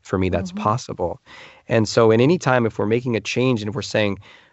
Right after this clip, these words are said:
Speaker 1: "Okay, I said I was gonna do this thing and now I'm changing. Oh my gosh, how bad of me to stop this thing or to quit," quote unquote. And I would say,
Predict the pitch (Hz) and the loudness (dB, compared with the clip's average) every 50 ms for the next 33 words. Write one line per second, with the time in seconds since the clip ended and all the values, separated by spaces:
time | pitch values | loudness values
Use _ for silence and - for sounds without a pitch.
0 | _ _ _ _ _ _ _ _ - 127 - 127 110 104 - - 180 180 175 151 | _ _ _ _ _ _ _ _ -4 0 2 2 2 2 2 4 4 6 6 6
1 | 135 147 131 139 147 135 123 - - - 185 170 147 131 131 135 135 120 - - | 4 0 0 2 0 0 -2 -4 -2 0 2 2 4 4 4 2 2 0 -2 -4
2 | - 175 175 143 123 113 139 147 139 131 135 151 135 127 - 135 117 101 104 135 | -4 -2 -2 -2 -2 -4 -2 -2 0 0 2 0 0 0 -2 -4 -4 -4 -4 -2
3 | 117 123 151 165 156 131 107 110 110 107 104 98 - - - - - - - 139 | -2 0 0 2 0 0 0 -2 -4 -6 -6 -8 -10 -14 -16 -16 -8 -4 -2 -2
4 | 143 - _ - 107 - - - 113 107 101 95 95 90 - - - - - - | -2 -4 _ -8 -8 -8 -6 -6 -6 -4 -4 -6 -8 -8 -12 -14 -16 -10 -2 0
5 | 156 147 - - - - - 104 98 95 92 - - 101 95 - - 123 156 160 | 0 0 0 -4 -8 -6 -4 -4 -4 -6 -6 -4 -4 -4 -4 -4 -4 -2 -2 -2
6 | 139 - - 120 110 107 101 | -2 0 2 2 2 2 0